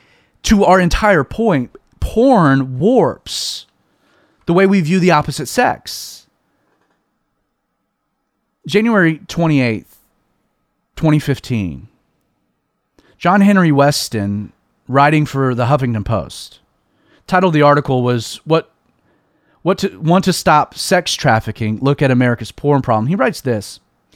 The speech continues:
He says, "Research has found that when these consumers show up,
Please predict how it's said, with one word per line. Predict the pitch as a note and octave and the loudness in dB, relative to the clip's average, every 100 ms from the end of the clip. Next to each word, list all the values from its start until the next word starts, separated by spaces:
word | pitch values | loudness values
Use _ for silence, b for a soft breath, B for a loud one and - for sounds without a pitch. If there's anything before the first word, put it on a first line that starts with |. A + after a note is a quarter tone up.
| b b b | b b b
He | G3 | -4
says, | A3 D#3+ | -4 0
"Research | G3+ B3+ C4 A#3 | 0 0 0 -2
has | F#3+ - | -2 -4
found | - D#3 C#3 A2 A2 A#2 b b b | 0 2 2 0 -4 -8 b b b
that | - D3 | -6 0
when | E3+ | 2
these | E3+ F#3+ - - _ | 2 2 0 -8 _
consumers | - E3+ - A#3 B3+ E3+ B2 E3 - - _ _ _ _ _ _ - | -2 0 0 2 4 4 2 0 -6 -14 _ _ _ _ _ _ -12
show | - F3 | 0 2
up, | D#3+ C#3 G#2+ | 4 2 0